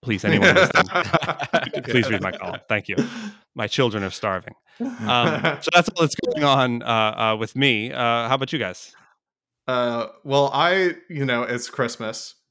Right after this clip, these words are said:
Speaker 2: Uh, I don't have anything quite that exciting. Um, I, well, it's actually more exciting, maybe. I don't know.
Speaker 1: I think it's
Speaker 2: Uh,
Speaker 1: more
Speaker 2: my
Speaker 1: exciting.
Speaker 2: wife, <laughs> yeah, my wife bought me a Steam Deck,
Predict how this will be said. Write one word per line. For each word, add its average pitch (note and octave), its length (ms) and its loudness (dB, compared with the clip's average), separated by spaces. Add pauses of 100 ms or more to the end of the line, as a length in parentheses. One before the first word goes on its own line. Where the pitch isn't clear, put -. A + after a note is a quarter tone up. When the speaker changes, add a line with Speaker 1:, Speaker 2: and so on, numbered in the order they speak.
Speaker 2:
Uh, A2+ 200 0
I C#3+ 120 0
don't F3 160 0
have E3 160 2
anything D#3 380 0
quite C3+ 240 0
that C3+ 140 0
exciting. C3 520 -4 (240)
Um, A#2+ 640 -4 (360)
I, C3+ 340 2
well, B2+ 400 -2 (100)
it's C3+ 200 0
actually D3+ 300 0
more A2+ 220 -2
exciting, B2+ 360 -4
maybe. C#3 420 -6
I A#2 120 -4
don't A#2 120 -6
know. G2+ 240 -8 (120)
Speaker 1:
I G#2+ 100 -2
think A2 160 0
it's A#2+ 100 2
Speaker 2:
Uh, A#2 40 0
Speaker 1:
more G#2+ 80 0
Speaker 2:
my B2 60 4
Speaker 1:
exciting. B2 520 2 (120)
Speaker 2:
wife, C3+ 120 -2
<laughs> - 0 -
yeah, B2 160 2
my G#2 160 -2
wife A#2 300 0
bought A#2 220 0
me A2+ 120 -2
a G#2 60 -2
Steam B2 400 -2
Deck, G2+ 280 -2